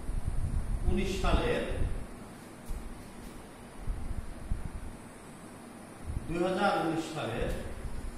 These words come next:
তিরিশ জুন,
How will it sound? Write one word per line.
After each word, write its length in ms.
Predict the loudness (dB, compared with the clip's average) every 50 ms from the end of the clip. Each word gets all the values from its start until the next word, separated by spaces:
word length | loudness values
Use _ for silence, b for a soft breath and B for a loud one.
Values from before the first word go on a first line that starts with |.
| -6 -4 -2 0 0 0 -2 -4 -6 -8 -10 -10 -10 -10 -8 -8 -8 -8 -8 -10 -10 -8 -2 0 0 0 0 -2 -4 -10 -12 -12 -14 -14 -12 -6 -6 -4 -4 -2 -4 -2 -2 -2 -2 -4 -6 -8 -8 -10 -10 -10 -12 -10 -8 -4 0
তিরিশ 440 | 0 0 2 2 2 2 2 2 4
জুন, 400 | 4 4 4 4 0 -2 -4